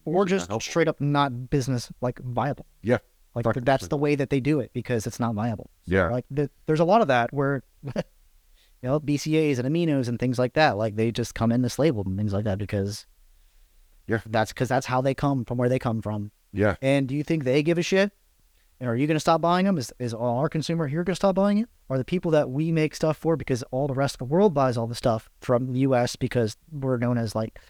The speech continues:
Speaker 1: the most legitimate here
Speaker 2: Yeah.
Speaker 1: in the U S, which is, you know, true, but, like, eh, are they still one hundred percent legitimate is the question. And it's like, well, there are still so many variables where it's like, it,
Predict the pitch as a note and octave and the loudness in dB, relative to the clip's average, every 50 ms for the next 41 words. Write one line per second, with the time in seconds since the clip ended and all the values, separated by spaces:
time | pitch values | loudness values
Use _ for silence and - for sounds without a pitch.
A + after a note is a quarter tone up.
0 | _ _ _ - B2+ B2 A#2 A2+ G#2+ - - - - A#2+ B2 A#2 B2+ E3+ F#3 F3 | _ _ _ -6 -2 0 0 0 -2 -4 -8 -10 -6 -6 -4 2 4 4 4 4
1 | C#3+ A#2+ A2 - - _ _ _ _ _ _ _ _ _ _ - - C#3 B2 A#2+ | 2 0 -2 -4 -10 _ _ _ _ _ _ _ _ _ _ -6 -2 0 2 2
2 | C#3 C3 C3+ C3+ B2 A#2+ B2 - - - _ _ _ _ _ _ _ _ _ _ | 2 2 2 2 2 2 0 -2 -6 -14 _ _ _ _ _ _ _ _ _ _
3 | _ - C3 A#2 - - - - _ _ C3 B2 A#2+ - - - B3+ A#3+ F3+ D#3+ | _ -4 -2 -2 -2 -6 -10 -14 _ _ -10 -10 -8 -8 0 2 4 4 4 2
4 | F3 - _ _ _ _ _ _ _ _ _ _ _ _ _ _ _ - D#3 D3 | 0 -6 _ _ _ _ _ _ _ _ _ _ _ _ _ _ _ 2 4 4
5 | C3+ C3 B2 A#2+ - - _ _ D3+ D3+ D3 C3+ C#3 C3 A#2+ - - F3+ F3 D#3 | 6 4 2 2 -2 -8 _ _ 0 2 2 4 2 2 0 2 2 4 4 4
6 | C3 A#2 A2+ - _ - C#3 B2 C3+ B2 A2+ G2 A2+ - - B2 G2+ A2+ A2+ D#3+ | 4 0 -4 -6 _ -4 -2 -2 0 -2 -2 -4 -4 -4 -4 -4 -4 -4 0 2
7 | F#3+ F3+ C3 G#2+ G2 G2 B2+ - - A3+ G3+ - - G#2+ E2 - - - _ _ | 2 2 2 -2 -4 -6 -6 0 2 2 2 2 -2 -6 -10 -12 -16 -20 _ _
8 | - C3 C#3 C3 - - C3+ C3+ C3 - C3 C3+ C#3+ E3 D#3+ C#3+ C#3+ D#3 D#3+ - | -2 -2 -2 0 2 2 2 2 2 2 2 4 4 4 4 2 0 0 0 0
9 | C3 C#3+ C3+ - - - A#2+ C#3 C#3 - A#2+ B2 D3 D3+ C#3+ E3 G3 A3+ G#3 C#3+ | 0 -2 -2 -2 -4 -2 -4 -2 -2 -4 -2 0 0 2 4 4 6 6 4 4
10 | A#2 A2 G#2+ G2+ - A#2+ A2 A2 A2 - - A#2 G#2+ G#2+ G#2+ - - - _ _ | 2 -2 -6 -4 -4 -4 -4 -4 -4 -4 -2 -2 -2 -2 -2 -4 -10 -20 _ _
11 | _ _ _ _ B2+ A#2+ A#2 A2+ | _ _ _ _ -6 -4 -4 -6